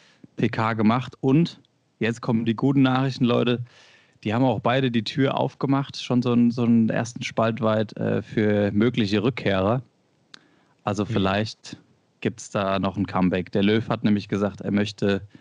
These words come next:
Speaker 1: oder er, er steht in der Verantwortung für den Erfolg, den möchte er garantieren. Und dafür, äh, wird er sich dann im neuen Jahr Gedanken machen,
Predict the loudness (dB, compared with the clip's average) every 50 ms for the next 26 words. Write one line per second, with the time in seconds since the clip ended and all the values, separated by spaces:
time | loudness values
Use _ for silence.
0 | -10 -4 -2 -2 0 -2 -2 -4 -2 -2 0 0 0 0 -2 -2 -4 -6 -4 -2
1 | -2 -4 -4 -4 -2 0 0 0 0 -2 -2 -2 0 0 0 2 2 0 -2 -2
2 | -2 0 2 2 2 2 0 0 0 0 0 0 -2 -4 -12 -20 _ _ -4 0
3 | 2 2 2 2 0 0 -2 -2 0 0 0 2 0 0 0 2 2 2 2 2
4 | 0 -2 -6 -20 -20 -20 -20 -20 _ _ _ 0 0 2 2 0 0 0 2 2
5 | 4 4 4 2 2 2 0 0 0 0 0 0 0 0 0 0 -2 -2 0 2
6 | 2 4 4 4 4 4 4 4 4 4 4 2 2 0 -2 -2 -2 0 2 4
7 | 4 4 2 2 2 2 2 2 0